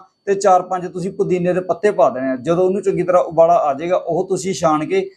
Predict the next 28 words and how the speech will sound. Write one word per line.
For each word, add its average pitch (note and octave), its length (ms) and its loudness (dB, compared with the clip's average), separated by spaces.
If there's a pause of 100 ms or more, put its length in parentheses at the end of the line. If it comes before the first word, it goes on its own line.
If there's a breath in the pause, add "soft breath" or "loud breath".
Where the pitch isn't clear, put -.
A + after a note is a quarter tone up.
(220 loud breath)
ਤੁਸੀਂ G3+ 300 4
ਉਹਨੂੰ G3 420 2
ਪੀਣਾ F#3 340 2
ਹੀ G3+ 200 4
ਪੀਣਾ E3 340 0
ਵਾ। B2+ 220 -2 (280 soft breath)
ਉਹਨੂੰ G#3 220 4
ਪੀਣ G3 240 0
ਦੇ F#3+ 100 2
ਨਾਲ F#3 200 6
ਤੁਸੀਂ F#3 360 -4
ਮਤਲਬ F3 300 -4
ਵੀ F#3+ 100 -4
ਕੋਈ F#3+ 200 4
ਨਟਸ F3 340 2
ਵੀ G3 140 -6
ਖਾ E3+ 160 2
ਸਕਦੇ C#3 360 -8
ਤੁਸੀਂ, C#3+ 260 -10
ਹਨਾ, F3 100 -6
ਜਿਵੇਂ E3 220 -8
ਮੂੰਗਫਲੀ D3 460 -4
ਦੇ C3+ 120 -4
ਨਟਸ D3 280 0
ਹੋ D3 60 0
ਗਏ D3 100 -2
ਥੋੜ੍ਹੇ C#3 280 -2
ਜਿਹੇ, D#3 220 -2